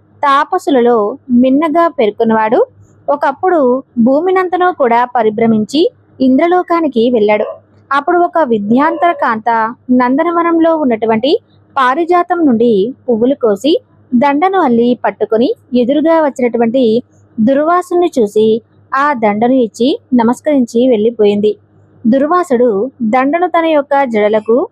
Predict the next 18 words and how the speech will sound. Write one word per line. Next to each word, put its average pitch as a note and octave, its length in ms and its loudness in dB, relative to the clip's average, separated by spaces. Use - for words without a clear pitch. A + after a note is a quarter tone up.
వేలాడగట్టి A#3+ 840 0
విలాసంగా F4 720 0
ఏనుగులాగా A3+ 920 0
నడుస్తూ G#3 480 0
వస్తూ A#3 400 0
ఎదురుగా C4+ 600 0
ఐరావతుడై C4 1000 0
వస్తున్నటువంటి D4+ 960 0
ఇంద్రుని A3+ 500 2
చూసి D4 320 0
కొంచెం E4+ 380 0
పక్కకు C#4 680 -2
వర్తిగిలి B3+ 680 0
నిల్చున్నాడు. A3 640 0
ఒకంతసేపటికి C4 1300 -2
ఇంద్రుడు D4+ 360 0
దగ్గరగా A#3+ 480 0
వచ్చాడు. G#3+ 420 -2